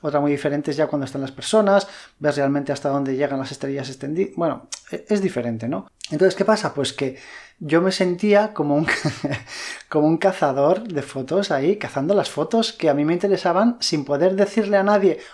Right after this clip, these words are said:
"Para, ponte aquí, ponte asá, gira esto, gira lo otro, un, repíteme esto, ahora vamos a hacerlo desde aquí". Yo no podía decir nada.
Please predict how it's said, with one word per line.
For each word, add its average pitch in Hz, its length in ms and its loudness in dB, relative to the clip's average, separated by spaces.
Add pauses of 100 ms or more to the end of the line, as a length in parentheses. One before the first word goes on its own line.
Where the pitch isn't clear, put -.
(160)
"Para, 180 320 6
ponte 180 240 0
aquí, 196 300 0
ponte 156 320 -2
asá, 180 360 2 (200)
gira 170 360 4
esto, 190 260 -2
gira 165 220 0
lo 180 140 4
otro, 190 220 2
un, 208 300 0
repíteme 170 600 0
esto, 170 340 0 (260)
ahora 165 200 2
vamos 175 240 2
a - 20 -4
hacerlo 170 220 2
desde 165 160 4
aquí". 190 280 -2
Yo 180 120 2
no 202 60 4
podía 208 200 4
decir 202 280 2
nada. 139 320 0